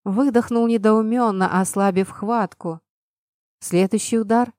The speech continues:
мёртвой ведьмы сбросил его с меня, и он покатился по асфальту. Хотел было встать, но уже не смог.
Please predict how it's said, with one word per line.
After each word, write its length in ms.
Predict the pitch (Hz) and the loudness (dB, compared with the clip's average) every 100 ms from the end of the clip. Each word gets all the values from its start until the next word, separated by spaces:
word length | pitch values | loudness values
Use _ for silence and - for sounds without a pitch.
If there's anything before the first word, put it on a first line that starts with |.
| - | -12
мёртвой 480 | 214 226 226 226 220 | -2 -2 0 0 2
ведьмы 360 | 226 233 220 | 2 2 2
сбросил 440 | 220 185 190 190 202 | -2 0 -2 -2 -2
его 180 | 202 202 | -2 -4
с 120 | - | -6
меня, 380 | 208 214 208 208 | -6 -4 -4 -2
и 200 | 240 233 | -2 0
он 220 | 214 214 | -2 -4
покатился 640 | 220 226 175 - 165 - 165 | -6 -4 -4 -4 -6 -6 -6
по 180 | 170 | -4
асфальту. 680 | 165 - - 170 151 - 151 _ _ _ _ _ _ _ _ - | -4 -6 -6 -4 -6 -12 -18 _ _ _ _ _ _ _ _ -6
Хотел 460 | - 214 294 311 | 0 2 2 0
было 260 | 220 262 240 | 2 2 2
встать, 640 | - - 285 262 - - _ _ _ | -2 -4 -2 -2 -6 -18 _ _ _
но 300 | 220 220 240 | -10 -6 -4
уже 220 | 214 196 | -4 -4
не 120 | 202 185 | -6 -8
смог. 500 | - 170 156 - | -8 -8 -8 -10